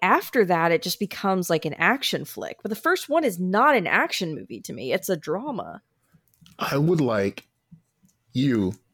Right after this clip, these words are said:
Speaker 2: to start a podcast where you and your co-host watch the first and last movie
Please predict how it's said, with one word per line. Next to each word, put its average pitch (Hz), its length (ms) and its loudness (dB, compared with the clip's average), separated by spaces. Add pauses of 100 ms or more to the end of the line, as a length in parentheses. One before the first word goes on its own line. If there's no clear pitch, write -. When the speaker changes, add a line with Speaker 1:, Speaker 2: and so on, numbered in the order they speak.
Speaker 2:
to - 100 -4
start 117 280 0
a 127 40 -2
podcast 101 840 -2 (460)
where 107 760 0
you 123 420 0
and 110 600 0
your 107 320 0
co-host 113 560 0 (720)
watch 110 360 0
the 110 120 0
first - 680 -2 (280)
and 110 260 2
last 110 640 -2 (220)
movie 107 500 0